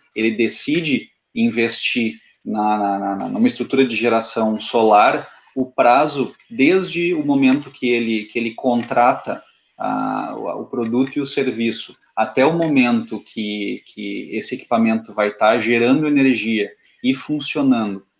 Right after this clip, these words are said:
se a gente tá falando de uma, de uma estrutura conectada à rede, vai variar em torno de três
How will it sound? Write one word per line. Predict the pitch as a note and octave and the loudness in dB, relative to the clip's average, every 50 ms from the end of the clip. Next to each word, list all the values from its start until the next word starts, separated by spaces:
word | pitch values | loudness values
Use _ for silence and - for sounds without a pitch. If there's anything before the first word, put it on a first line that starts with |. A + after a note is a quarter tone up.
| _ - - | _ -12 -8
se | - - B2+ | -4 -2 0
a | A#2 A#2 A2 | 0 0 0
gente | A2 A#2+ B2 C3 - | 0 0 0 -2 -2
tá | - C#3 C3+ C3 | 0 0 -2 0
falando | - - C#3 B2+ B2 A#2+ A#2 A2+ A2+ G#2+ G2 | 0 0 0 0 2 0 0 0 0 -2 -4
de | G2 A2 | -6 -6
uma, | G#2+ G#2+ G#2+ G#2+ G#2+ G#2+ G#2 G#2 G#2 G2+ | -4 -4 -4 -4 -4 -4 -4 -4 -4 -6
de | G2 G#2+ | -6 -6
uma | G#2+ G#2+ A2 G#2+ | -4 -4 -4 -4
estrutura | - - - A#2 A2 - - B2 A#2 A2 - | -6 -8 -8 -8 -10 -8 -6 -6 -6 -6 -6
conectada | - - A#2+ A2+ A2+ A2+ - - - A2 A#2+ B2 B2 A2+ | -6 -2 0 0 0 -2 -2 -2 0 2 2 4 4 2
à | |
rede, | G#2+ G#2 A2 A#2 C3+ D3 B2+ A2+ - - _ - - _ - G#2+ | 2 2 2 2 2 2 0 -2 -6 -10 _ -20 -20 _ -12 -4
vai | A#2+ B2 B2+ C3+ | 0 0 0 0
variar | C3+ C#3 C#3 C3+ B2 A#2+ A#2 A2+ A#2 A#2+ | 0 0 0 0 2 2 4 4 4 4
em | B2+ C3 C3 | 4 2 2
torno | C3 - B2+ B2 B2 C3 C3+ | 0 -2 -2 0 0 0 0
de | B2 A#2+ A2+ | -2 -2 -6
três | - _ - C3+ C3+ C#3 D#3 - - - - - - - - - _ | -10 _ -4 0 0 0 0 0 -2 -2 -2 -2 -4 -6 -8 -12 _